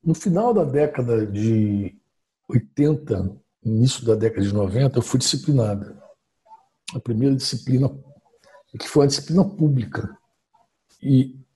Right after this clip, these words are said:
parte da minha disciplina tirou todo o meu serviço extralocal. Eu fiquei em casa e eu comecei a ver a minha agonia de ficar em casa. E eu não podia sair pra ministrar, não podia pra canto nenhum.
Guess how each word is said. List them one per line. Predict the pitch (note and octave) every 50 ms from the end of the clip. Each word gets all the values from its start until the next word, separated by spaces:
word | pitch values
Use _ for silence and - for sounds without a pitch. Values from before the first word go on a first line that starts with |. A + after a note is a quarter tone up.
| _ _ - - - _
parte | - F3 A#3 A3+ - - D#3
da | D#3
minha | D#3 D3 D3 C3+
disciplina | - - - A2 - - D#3 E3+ F#3 E3+ C#3+ B2+ - -
tirou | - - C#3 D3 E3
todo | D3+ - - - G3 G3+ A3 A3 G3+
o | F#3+ E3+
meu | E3 E3
serviço | - - D#3+ B2+ A#2+ C3+ D3 C#3+ - - - D#3 - -
extralocal. | - C3+ - - C3 C3 B2+ - - G#2+ G2 F2+ - - - - - - - - - - _ - - - _ -
Eu | C3 C3 B2+
fiquei | B2 - - - - C3+ C#3
em | D#3
casa | C#3 C3+ B2 A#2+ A#2+ A#2+ B2 D3 - - - _ _ _ _ _ _ _ _ _ _ _ _ - - - _ -
e | C#3
eu | B2+ C3
comecei | B2+ - D3 C#3+ C#3+ - - - D#3
a | D3+
ver | C#3 A#2 A#2+ C#3 C#3+ D3+
a |
minha | D3 D3 D3 D3+ D#3 E3+ E3 E3 - -
agonia | D#3+ E3+ F#3+ G3 F#3 F3 F3+ F3 D3 C#3 D3 D#3+ F3 E3 C#3+ B2
de | A2+ -
ficar | - - - G#2
em | G2 F#2+
casa. | - F2 E2+ D#2+ D#2 - - - _ _ _ _ - - - - - _ _ _ _ _ _ _ _ _ _ _ _ _ _ _ _ _ _ _ - - _ _ -
E | - B2+
eu | C3
não | C#3 C#3 C#3
podia | C#3 C#3+ B2 A#2+ C3
sair | - - - B2 A#2+ A#2
pra | - A#2+
ministrar, | A2 A2+ A2+ G#2+ G2+ - - - C3 C#3 D3 D3+ D3+ C#3+ B2+
não | B2+
podia | - - - A#2+
pra | A#2+ - A#2+
canto | - C#3+ C3+ C3+
nenhum. | C3+ C#3 C3+